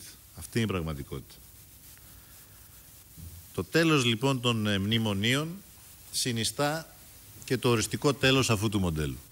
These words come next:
Στο σχέδιο, λοιπόν, γίνεται ρητή αναφορά στους τομείς στους οποίους εντοπίζονται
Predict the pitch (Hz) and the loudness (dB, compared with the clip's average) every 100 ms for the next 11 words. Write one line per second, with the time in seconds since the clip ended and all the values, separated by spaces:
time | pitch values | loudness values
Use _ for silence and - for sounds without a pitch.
0 | - - - - - - - - - - | -20 -20 -20 -20 -20 -20 -20 -20 -20 -20
1 | - - - - - - - - - - | -18 -18 -18 -20 -20 -20 -20 -20 -20 -20
2 | - - - - - - 175 180 151 131 | -20 -20 -12 -4 -2 4 6 8 6 4
3 | - 160 143 156 156 139 147 127 104 80 | 4 2 4 2 2 4 6 6 6 2
4 | - - 110 107 107 151 139 117 98 92 | -6 -8 0 0 2 2 4 2 2 2
5 | 113 143 - - - - - - - 127 | 2 0 -8 -20 -20 -20 -14 -12 -4 -2
6 | - - 113 107 135 160 - - - - | -2 0 0 2 2 0 -2 -2 -6 -10
7 | - 160 - 120 - - 147 139 135 117 | -16 -10 -4 0 0 0 2 2 2 2
8 | 107 - 131 131 131 139 147 | 0 2 2 4 0 -2 -4